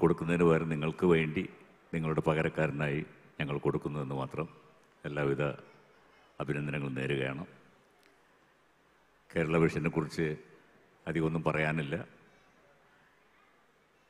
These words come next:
എൻ്റെ നാട്ടിലും എൻ്റെ ഗ്രാമത്തിലും നിങ്ങളുടെ എല്ലാ ഗ്രാമത്തിലും കേരളത്തിലെ മുഴുവൻ ഗ്രാമങ്ങളിലും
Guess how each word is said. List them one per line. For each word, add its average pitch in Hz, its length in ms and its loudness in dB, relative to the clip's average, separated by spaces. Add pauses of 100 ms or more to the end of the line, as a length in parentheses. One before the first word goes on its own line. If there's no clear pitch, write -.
(140)
എൻ്റെ 82 300 0
നാട്ടിലും 80 360 0 (180)
എൻ്റെ 78 220 -4
ഗ്രാമത്തിലും 78 500 2 (1600)
നിങ്ങളുടെ 82 340 8
എല്ലാ 82 160 8 (100)
ഗ്രാമത്തിലും 80 520 4
കേരളത്തിലെ 78 440 4
മുഴുവൻ 80 280 6
ഗ്രാമങ്ങളിലും 73 560 2